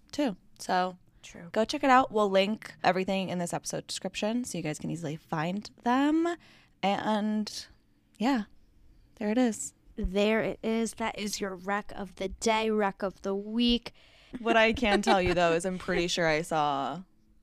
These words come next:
Speaker 1: Votorama in one of these stories today. So let's get into it.
Speaker 2: Yes, because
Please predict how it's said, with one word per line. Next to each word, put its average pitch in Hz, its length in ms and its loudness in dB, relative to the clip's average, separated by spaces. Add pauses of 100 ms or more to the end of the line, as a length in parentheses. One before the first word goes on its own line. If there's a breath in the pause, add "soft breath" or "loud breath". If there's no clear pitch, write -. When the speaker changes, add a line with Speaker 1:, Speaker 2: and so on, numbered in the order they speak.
(180)
Speaker 1:
Votorama 143 840 0 (220)
in 139 420 -2
one 175 180 0
of 156 40 0
these 151 160 -4
stories 107 400 0
today. - 300 -6
So 170 280 0
let's 175 260 0
get 185 80 0
into 165 340 -4
it. 127 240 2 (140)
Speaker 2:
Yes, 302 280 -10
because 320 300 0